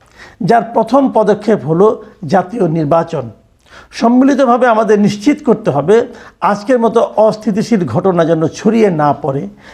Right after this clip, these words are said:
এবং গণতন্ত্রের পথে আমাদের অগ্রযাত্রা যেন বাধাগ্রস্ত না হয়।" দেখুন,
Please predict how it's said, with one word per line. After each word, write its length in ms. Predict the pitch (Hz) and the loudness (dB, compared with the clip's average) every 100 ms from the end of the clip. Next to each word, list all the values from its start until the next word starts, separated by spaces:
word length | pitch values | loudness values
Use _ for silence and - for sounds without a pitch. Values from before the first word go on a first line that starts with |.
| - - | -8 -2
এবং 260 | 180 208 | 0 0
গণতন্ত্রের 680 | 170 202 220 240 240 208 269 | 0 0 2 2 0 0 -2
পথে 420 | 247 247 285 277 - - - | 0 0 2 0 -4 -18 -8
আমাদের 340 | - 170 175 185 - | -2 0 2 0 0
অগ্রযাত্রা 800 | 208 196 190 185 175 180 - 240 | -2 0 0 2 2 -2 0 0
যেন 240 | 180 170 208 247 - - _ - | 2 0 2 0 -4 -16 _ -12
বাধাগ্রস্ত 1000 | 151 160 170 160 180 151 147 - - 233 233 - _ _ 160 | -2 0 0 0 -2 -2 -4 -4 0 0 0 -12 _ _ -8
না 360 | 147 147 143 | -2 0 0
হয়।" 320 | 120 151 131 120 _ _ _ _ _ _ _ _ _ _ | -2 -4 -6 -8 _ _ _ _ _ _ _ _ _ _
দেখুন, 320 | 208 226 269 | 0 2 0